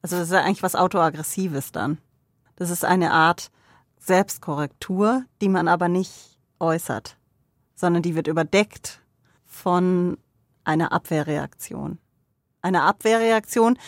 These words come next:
die sich letztlich dann auf etwas bezieht, was eigentlich vielleicht schlauer wäre, klüger, vernünftiger wäre, wenn man dieses, äh, ja heute etwas unattraktive Wort, äh, hier nochmal ins Spiel bringen möchte, ja.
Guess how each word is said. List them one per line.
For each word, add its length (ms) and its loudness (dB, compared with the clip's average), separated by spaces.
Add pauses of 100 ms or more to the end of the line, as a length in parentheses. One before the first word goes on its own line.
(200)
die 80 0
sich 220 -4
letztlich 720 -2
dann 200 2
auf 180 2
etwas 640 -2
bezieht, 360 -6
was 200 -2
eigentlich 540 0
vielleicht 260 -4
schlauer 500 2
wäre, 320 -4
klüger, 640 0 (720)
vernünftiger 1040 4
wäre, 320 2
wenn 140 2
man 160 0
dieses, 320 -4
äh, 200 2
ja 240 2
heute 220 2
etwas 240 -4
unattraktive 1000 0
Wort, 320 4 (240)
äh, 180 6 (100)
hier 100 6
nochmal 340 4
ins 380 -4
Spiel 300 -2
bringen 260 0
möchte, 300 -2
ja. 260 2